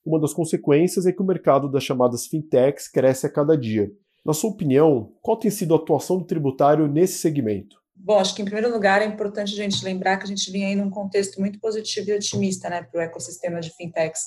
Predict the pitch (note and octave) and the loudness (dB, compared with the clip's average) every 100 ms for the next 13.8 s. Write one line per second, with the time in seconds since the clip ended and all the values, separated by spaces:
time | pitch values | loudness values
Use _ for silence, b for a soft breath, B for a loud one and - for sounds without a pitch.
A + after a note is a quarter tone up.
0 | - b b b b - E3+ F#3+ F#3 F3 | -12 b b b b -10 -2 0 2 0
1 | E3 E3 F3+ D#3+ D3 D3+ D#3 E3 - b | -2 2 4 4 2 0 0 -2 -6 b
2 | b b - F3+ F3 E3+ E3+ E3 E3 - | b b -6 -2 0 0 -2 -2 -2 -4
3 | F#3+ G3 G3+ G#3 G#3+ - G#3+ G#3+ G#3+ G#3+ | 0 2 2 2 -2 -2 -2 2 2 2
4 | G3+ G3 G3 G#3+ G3+ G#3 G#3+ G#3+ G#3 G3+ | 2 2 0 -4 -4 -4 -4 0 2 2
5 | G3+ G3 G3+ G3 G3+ G3+ G3+ G3+ G3+ G3+ | 2 0 2 0 0 -2 -2 -4 -4 -8
6 | G3+ G3+ G#3 G#3+ G3+ G3+ - G3+ G#3 G3+ | -2 0 0 2 2 2 -6 -8 -2 0
7 | F3+ E3 E3 E3 E3 D#3 - E3 D3+ - | 0 -2 -6 -8 -10 -12 -12 -8 -6 -6
8 | - - D#3+ D#3 D#3+ - - E3+ E3 _ | -6 -14 -12 -12 -12 -14 -12 -10 -10 _
9 | _ _ _ - E3+ E3+ - - F#3 F3+ | _ _ _ -12 -12 -12 -14 -8 -4 -4
10 | F#3 F#3 F#3 F#3+ F3+ F3 E3 F3 F#3 F#3+ | -4 -6 -4 -2 -2 -2 -10 -10 -10 -8
11 | F#3+ F#3+ F#3 F3 E3 - E3+ E3 D#3+ - | -6 -4 0 0 0 -4 -10 -10 -10 -12
12 | E3+ E3 E3 - F#3 F#3+ F#3+ G3 F#3 F3 | -8 -6 -6 -6 4 4 4 -2 -8 -6
13 | F3+ F#3+ F#3 F3+ F3 F#3 B3 - | -2 -2 0 -2 -2 -2 -6 -8